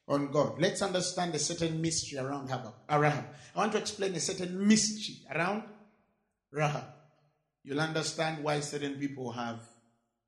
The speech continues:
escaped destruction and some are destroyed. Bible says that my people die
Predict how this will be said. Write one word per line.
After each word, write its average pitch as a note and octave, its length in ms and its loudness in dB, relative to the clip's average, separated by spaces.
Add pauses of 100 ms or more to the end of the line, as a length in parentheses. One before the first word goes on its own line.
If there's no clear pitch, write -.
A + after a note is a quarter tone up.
(260)
escaped - 800 -6 (400)
destruction C3 720 -8
and B2 180 -10
some C3+ 300 -8
are D3+ 260 -4 (840)
destroyed. A2+ 480 -12 (640)
Bible F3+ 260 4
says E3+ 200 2
that D#3+ 140 0
my F#3+ 120 4
people F3 260 -2
die F#3+ 520 0